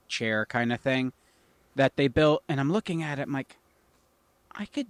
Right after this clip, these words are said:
do that." So I might end up building a custom, like, cockpit, cockpit chair, um, in a, in a rustic kinda manner. Uh, Adam, uh, you ever watch Tested with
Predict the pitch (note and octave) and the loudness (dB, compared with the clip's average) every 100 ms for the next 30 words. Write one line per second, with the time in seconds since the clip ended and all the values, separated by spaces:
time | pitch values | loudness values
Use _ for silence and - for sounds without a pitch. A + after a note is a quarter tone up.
0 | D#3 - C3+ D3 A2 - - - - _ | -10 -8 -4 -4 -6 -12 -14 -16 -18 _
1 | _ _ _ - - - - - D#3+ D3+ | _ _ _ -14 -12 -12 0 6 8 10
2 | E3+ F3 G3 G#3 E3 F3 E3+ D#3+ C3+ D3+ | 8 8 6 4 0 -2 0 -2 -2 0
3 | D3 C#3 C3 B2+ - C#3+ C3+ - B2+ A#2+ | 0 0 -4 -6 -8 -8 -8 -6 -6 -8
4 | A2+ - B2+ - C3 _ _ - B2+ A#2+ | -10 -6 -6 -6 -14 _ _ -10 -10 -8
5 | - - - G#2+ G2+ G2 _ _ _ _ | -10 -10 -6 -4 -4 -6 _ _ _ _
6 | - G#2 G2+ G2+ F#2+ F#2 _ _ _ - | -10 -8 -6 -6 -8 -12 _ _ _ -14
7 | G#2+ G#2 A2 G#2 G2 G#2 - - A2 G#2 | -12 -10 -10 -10 -10 -12 -16 -12 -10 -8
8 | G2 G2 F#2+ G2+ G2 - - _ _ - | -6 -6 -8 -10 -12 -18 -20 _ _ -8
9 | G2+ G2 F#2 - _ C#3+ D#3 E3+ D#3 D3 | -4 -4 -4 -12 _ 4 6 6 2 -2
10 | C3 B2+ _ - D3 D3 D3+ C#3 - C#3+ | 0 -2 _ -2 0 2 0 -2 -4 -8
11 | C3+ - C#3 C3+ _ _ - A2 | -8 -6 -8 -10 _ _ -12 -10